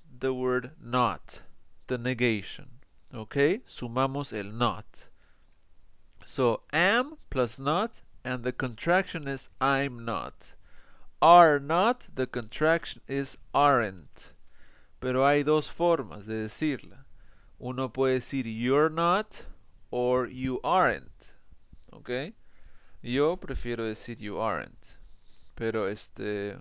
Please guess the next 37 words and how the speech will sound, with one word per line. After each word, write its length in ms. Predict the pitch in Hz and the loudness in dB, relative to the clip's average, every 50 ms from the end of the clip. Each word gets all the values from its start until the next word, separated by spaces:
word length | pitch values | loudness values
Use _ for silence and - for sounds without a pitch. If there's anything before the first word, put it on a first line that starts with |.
| - - | -14 -14
siempre 340 | - - 165 165 160 170 160 | -12 -8 -8 -4 -4 -4 -6
re-, 280 | 147 135 - - - - - - - - - - | -6 -10 -12 -12 -16 -16 -18 -20 -20 -18 -18 -16
si 180 | - - - 180 | -12 0 0 0
es 80 | 170 - | 0 2
que 100 | - 175 | -2 -4
están 300 | 160 - - 208 226 233 | -2 0 -2 -2 -2 -2
empezando, 720 | 240 214 - 196 185 - - 175 170 165 156 147 170 160 | -6 -2 -2 -2 -2 0 -2 -2 -2 -2 -2 -2 -2 0
recomiendo 720 | 135 123 - 135 127 127 139 147 147 143 147 147 139 - | 0 -2 -4 -6 -6 -4 -6 -8 -6 -4 -4 -6 -6 -4
que 340 | - 131 127 127 127 123 | -2 0 0 2 2 0
se 140 | 123 - 135 | -2 -2 -4
acostumbren 520 | 123 - 120 - - 143 131 135 139 131 113 | -2 -2 -4 -6 -6 -8 -6 -6 -6 -6 -6
a 80 | 107 | -6
uno, 280 | 98 98 92 - - - - - | -6 -6 -8 -10 -14 -14 -16 -16
¿no? 200 | 107 - - 247 - - - | -14 -14 -14 -14 -16 -12 0
Pero 280 | - 147 139 143 127 127 | 4 4 6 6 6 6
hay 160 | 135 135 131 | 6 6 4
dos 240 | 131 127 123 - - | 2 0 -2 -4 -8
formas. 540 | - 104 92 - - - - - - - - - - - - - - - | -8 -8 -8 -8 -8 -14 -16 -16 -14 -14 -16 -16 -18 -20 -20 -20 -14 -4
Igual 360 | 135 143 151 156 180 180 175 | 0 2 4 4 4 2 2
pasa 320 | - 175 165 156 - 165 151 | 2 2 2 2 0 -4 -4
con 300 | - - 135 123 123 127 | -2 -4 -4 -4 -6 -8
he, 220 | - - 139 139 | -10 -8 -6 -6
she, 360 | 131 - - 151 151 - 180 160 | -6 -6 -6 -6 2 2 4 2
it. 160 | - - - - - - - - - - - - | 2 0 -8 -16 -18 -20 -20 -20 -20 -20 -12 -6
Igual 340 | 135 139 135 135 147 143 139 | -4 -2 4 6 6 8 8
de 100 | 135 143 | 6 2
fácil, 500 | - - 151 135 123 - - 135 143 - - - - - - - - | 4 4 4 4 4 2 -4 -6 -6 -8 -14 -16 -18 -16 -16 -2 2
para 220 | 127 123 123 120 | 4 4 6 6
la, 260 | 117 120 117 113 113 - - | 4 4 2 0 -4 -10 -6
la 160 | 120 117 117 | -4 -4 -4
forma 340 | - - 139 131 123 120 117 | 0 -2 -2 -2 -2 -4 -4
negativa 800 | 113 120 123 123 127 131 - - 170 156 135 117 123 151 190 - - - - | -4 -4 -2 0 -2 -2 -2 -2 -2 -2 0 -2 -4 -6 -8 -14 -18 -18 -16
se 180 | - - - 127 | -10 -2 0 0
agrega 440 | 120 117 113 110 110 110 113 113 | 2 2 0 -2 -2 -4 -4 -4
not. 280 | 131 170 196 139 - - - - - - - - - - - - - - - - - - - - - - - - - - | -4 -2 -2 -2 -2 -6 -14 -20 -20 -20 -20 -20 -20 -20 -20 -20 -20 -20 -20 -20 -20 -20 -20 -20 -20 -20 -20 -20 -12 -6
Is 340 | 143 131 127 127 123 127 131 | -2 0 0 0 -2 -4 -4
not, 400 | 143 139 117 113 120 - - | -2 -2 0 -2 -4 -6 -10